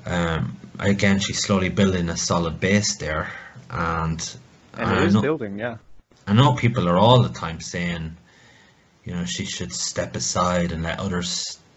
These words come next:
Speaker 1: you know, s-, s-, to take over. But, uh, the way I see it is, the, it's the other people that need to step up the, their game rather than
Speaker 2: Mm.
Speaker 1: expect, rather than expect her to take a back seat, because,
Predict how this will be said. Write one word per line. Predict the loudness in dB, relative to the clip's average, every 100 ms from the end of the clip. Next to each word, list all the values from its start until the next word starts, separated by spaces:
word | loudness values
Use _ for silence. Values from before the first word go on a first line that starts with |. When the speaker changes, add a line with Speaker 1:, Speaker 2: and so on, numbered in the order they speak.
| -10
Speaker 1:
you | -6
know, | -4 -4 -6 -12 -20 -20 -10
s-, | -8
s-, | -6 -10 -12 -18 -16 -16 -16 -18 -20 -20 -20
to | -14
take | -4 -2 0
over. | 0 2
But, | 0 0 -6 -20 -20 _
uh, | -14 -10
the | 2
way | 6
I | 8
see | 8 6
it | 2
is, | -2 -8 -12 -10
the, | -4
it's | -4 -2
the | 2
other | 2
people | 2 0
that | 0
need | 0 -2
to | -4
step | -4 -4 -4
up | -6 -8
the, | -12 -6
their | 2 4 6
game | 4 -2 -4 -10 -10
rather | -2 -2 -2
than | -4 -4
Speaker 2:
Mm. | -4
Speaker 1:
expect, | -4 -6 -8 -8 -16
rather | -6 -2 -2
than | -4 -10
expect | -6 -2 -2 -2
her | -4
to | -4
take | -4 -6
a | -4
back | -4 -4 -2
seat, | 0 0
because, | -2 -6 -4 -4 -6 -10